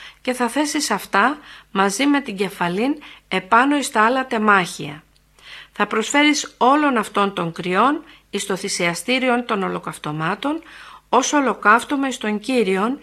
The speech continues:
εις οσμήν ευωδίας, διότι αυτή η θυσία είναι εξ ολοκλήρου αφιερωμένη εις αυτόν.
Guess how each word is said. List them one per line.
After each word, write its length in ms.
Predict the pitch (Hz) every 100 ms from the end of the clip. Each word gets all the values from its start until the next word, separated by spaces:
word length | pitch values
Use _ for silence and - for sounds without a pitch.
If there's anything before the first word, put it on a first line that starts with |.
| - - -
εις 260 | 202 196
οσμήν 480 | 196 175 202 269 302 -
ευωδίας, 880 | 220 202 208 240 226 160 165 - - - - -
διότι 360 | 175 190 190 180
αυτή 200 | 170 240
η 100 | 285
θυσία 580 | 311 254 220 202 202 302 - - _
είναι 260 | 240 262 277
εξ 200 | 262 -
ολοκλήρου 560 | 302 277 247 330 311
αφιερωμένη 640 | 208 196 202 196 226 294 311
εις 180 | 302 285
αυτόν. 480 | 254 - 160 170